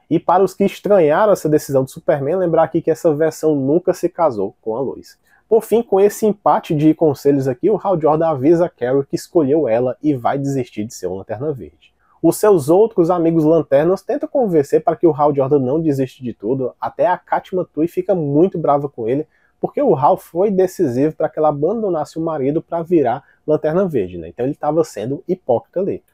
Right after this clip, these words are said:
Mas no fim, ele avisa os Guardiões que sempre fez o que eles pediram e tava na hora dele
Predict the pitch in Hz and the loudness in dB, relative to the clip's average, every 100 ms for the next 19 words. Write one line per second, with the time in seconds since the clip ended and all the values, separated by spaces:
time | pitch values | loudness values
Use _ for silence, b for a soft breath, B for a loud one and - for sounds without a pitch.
0 | b b 123 143 170 180 160 170 190 175 | b b -2 2 2 2 2 0 2 0
1 | - 160 131 180 175 156 156 147 117 139 | 2 2 4 4 4 2 0 0 0 -2
2 | - 143 - 175 - 170 - 139 165 170 | -2 -8 -4 -6 0 -2 0 2 2 0
3 | - 151 - 147 147 - 143 113 131 147 | -4 -4 2 2 2 0 0 2 0 0
4 | 147 165 165 160 117 117 123 110 107 | -2 -2 0 0 0 0 0 -2 -6